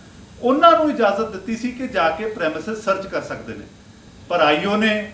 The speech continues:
ਆਪ ਹੀ ਅੱਗੇ ਆਫੀਸਰ ਡੈਜ਼ਿਗਨੇਟ ਕਰਤੇ, ਆਪ ਹੀ ਜੱਜ ਦੇ ਰੋਲ ਦੇ ਵਿੱਚ ਆਈ ਓ ਆ ਗਏ ਨੇ ਤੇ ਉਹਨਾਂ ਨੇ ਤਿੰਨੇ ਜਗ੍ਹਾ ਤੇ ਜਿੱਥੇ ਰੇਡ ਕੀਤੀ ਹੈ, ਜਿਹੜੇ ਆਈ ਓ ਹੈ ਇਸ ਕੇਸ ਦੇ ਇੰਦਰਪਾਲ ਜੀ, ਉਹ ਕਿਤੇ ਵੀ ਹੈ ਨਹੀਂ। ਸੋ ਹੁਣ ਕੋਰਟ ਨੇ ਫੌਰਨ ਤੌਰ ਤੇ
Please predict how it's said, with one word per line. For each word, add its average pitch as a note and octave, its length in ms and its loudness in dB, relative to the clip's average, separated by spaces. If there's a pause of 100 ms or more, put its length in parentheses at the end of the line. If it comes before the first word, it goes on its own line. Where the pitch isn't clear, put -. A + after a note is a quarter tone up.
(340)
ਆਪ F#3 320 6
ਹੀ A3+ 200 -2 (140)
ਅੱਗੇ F3 200 -6
ਆਫੀਸਰ F#3 420 -2
ਡੈਜ਼ਿਗਨੇਟ D#3 540 -6
ਕਰਤੇ, F3 500 -4
ਆਪ A3 260 2
ਹੀ G#3 100 -4
ਜੱਜ D#3 200 2
ਦੇ F#3+ 120 -6
ਰੋਲ E3+ 240 -4
ਦੇ F3 80 -4
ਵਿੱਚ E3 200 -4
ਆਈ D3 180 0
ਓ D#3+ 120 2
ਆ C3+ 120 4
ਗਏ E3 140 -4
ਨੇ B2+ 180 -4 (440)
ਤੇ F#3 60 -4
ਉਹਨਾਂ A3+ 200 2
ਨੇ A#3+ 80 0 (120)
ਤਿੰਨੇ C4+ 280 6
ਜਗ੍ਹਾ G#3 320 6
ਤੇ A3 120 0
ਜਿੱਥੇ G3 300 -6
ਰੇਡ F#3 260 -4
ਕੀਤੀ F#3 320 -12
ਹੈ, G3+ 60 -4
ਜਿਹੜੇ G3 280 -6
ਆਈ D#3+ 240 0
ਓ A3 140 0
ਹੈ G3+ 60 2
ਇਸ - 120 -6
ਕੇਸ E3+ 240 -8
ਦੇ F3 100 -8
ਇੰਦਰਪਾਲ D#3 520 0
ਜੀ, B2 100 -8 (160)
ਉਹ F#3+ 100 -8
ਕਿਤੇ B3 220 0
ਵੀ A#3 200 0
ਹੈ A#2+ 100 -6
ਨਹੀਂ। G2+ 100 -8 (680)
ਸੋ A3+ 120 8
ਹੁਣ B3 180 2
ਕੋਰਟ F#3+ 440 -2
ਨੇ G#3+ 140 -4 (340)
ਫੌਰਨ A#3 300 8
ਤੌਰ F#3+ 320 6
ਤੇ F#3 180 -6